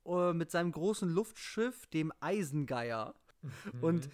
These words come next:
Speaker 1: er hat halt diese schicke Uniform, der spricht doch irgendwie so affektiert. Und ja, ich hab tatsächlich nicht mehr so viele Erinnerungen. Auf jeden Fall Don Canaille, einer der Hauptbösewichte aus dem Baloo und seine tollkühne Crew-Universum.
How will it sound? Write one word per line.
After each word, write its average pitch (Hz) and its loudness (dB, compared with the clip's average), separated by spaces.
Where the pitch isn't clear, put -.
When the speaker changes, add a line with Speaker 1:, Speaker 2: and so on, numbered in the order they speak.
Speaker 1:
er 127 0
hat 139 0
halt 147 -2
diese 120 -4
schicke - -10
Uniform, 147 2
der 123 0
spricht - -6
doch 143 -2
irgendwie 135 -2
so 131 -4
affektiert. 135 -4
Und 127 -2
ja, 117 -2
ich - -12
hab 190 0
tatsächlich 165 -2
nicht 175 0
mehr 185 2
so 160 -4
viele 139 -4
Erinnerungen. 208 -2
Auf 170 0
jeden 180 2
Fall 160 -2
Don 156 -2
Canaille, 147 -2
einer 135 -2
der 131 -2
Hauptbösewichte 156 -4
aus 131 -2
dem 135 -2
Baloo 135 0
und 156 -2
seine 135 -2
tollkühne 143 -2
Crew-Universum. 135 0